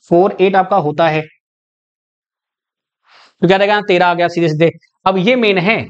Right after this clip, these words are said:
यानी अगर मैं आपसे बोलूं यहां पर, तो ऐसे ही आपको एग्जाम में स्मार्टली वर्क करना है। क्या आएगा आंसर आपका ये? आप वन, वन ज़ीरो वन है और पॉइंट में वन ज़ीरो वन है, तो क्या करेंगे आप इसको, इसको लेंगे माइनस वन,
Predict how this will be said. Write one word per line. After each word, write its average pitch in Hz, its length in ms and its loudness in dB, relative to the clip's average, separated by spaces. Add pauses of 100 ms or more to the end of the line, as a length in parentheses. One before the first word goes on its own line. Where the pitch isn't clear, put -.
(140)
यानी 156 160 2
अगर 180 140 2
मैं 185 120 0
आपसे 175 220 -2
बोलूं 185 280 2
यहां 160 200 2
पर, 196 100 0
तो 208 200 -6
ऐसे 165 240 -2
ही 226 120 0
आपको 196 380 0
एग्जाम 160 320 0
में 185 300 0
स्मार्टली 160 560 0
वर्क 190 160 0
करना 180 240 2
है। 175 220 -4 (500)
क्या 185 100 2
आएगा 190 160 -2
आंसर 196 140 -2
आपका 196 140 -2
ये? 226 300 0 (520)
आप 139 400 -2 (500)
वन, 196 400 2 (180)
वन 196 300 0
ज़ीरो 185 320 2
वन 185 160 0
है 175 300 -2
और 156 60 -2
पॉइंट 180 360 -2
में 208 220 0 (160)
वन 196 280 0
ज़ीरो 165 280 2
वन 139 180 0
है, 104 140 -6 (340)
तो 135 60 0
क्या 170 100 0
करेंगे 190 220 -2
आप 190 100 0
इसको, 240 340 -2 (280)
इसको 147 220 -2
लेंगे 160 280 2
माइनस 151 540 -2
वन, 185 280 0